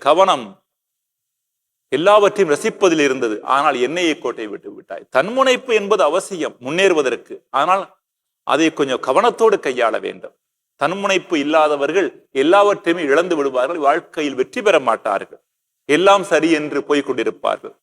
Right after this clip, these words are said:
முழுக்க முழுக்க மற்றவர்களது கருத்துக்களையே உள்வாங்கி தங்களை ஒன்றுமில்லாதவர்களாக தோற்கடித்துக் கொள்வார்கள்.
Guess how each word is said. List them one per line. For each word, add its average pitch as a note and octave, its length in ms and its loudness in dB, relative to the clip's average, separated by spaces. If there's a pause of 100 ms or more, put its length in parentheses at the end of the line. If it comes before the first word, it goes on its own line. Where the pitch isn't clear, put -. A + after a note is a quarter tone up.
(560)
முழுக்க G3 320 4
முழுக்க F3 320 2
மற்றவர்களது F3 680 0
கருத்துக்களையே E3+ 760 2 (140)
உள்வாங்கி C#3 680 2 (1040)
தங்களை A3 380 4
ஒன்றுமில்லாதவர்களாக E3+ 1080 2
தோற்கடித்துக் C3+ 520 -4
கொள்வார்கள். G2+ 560 -8